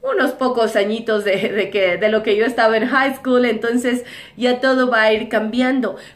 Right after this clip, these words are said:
¿Cuáles son tus libros favoritos? ¿En qué área quieres mejorar? ¿Te atreves a tomarte el tiempo de sentar y decir, "¿Sabes qué? Voy a empezar con los doce pilares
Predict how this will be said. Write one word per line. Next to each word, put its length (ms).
¿Cuáles 440
son 200
tus 160
libros 360
favoritos? 760
¿En 180
qué 160
área 540
quieres 400
mejorar? 680
¿Te 120
atreves 540
a 80
tomarte 420
el 160
tiempo 380
de 120
sentar 400
y 80
decir, 320
"¿Sabes 380
qué? 320
Voy 300
a 60
empezar 360
con 140
los 160
doce 240
pilares 580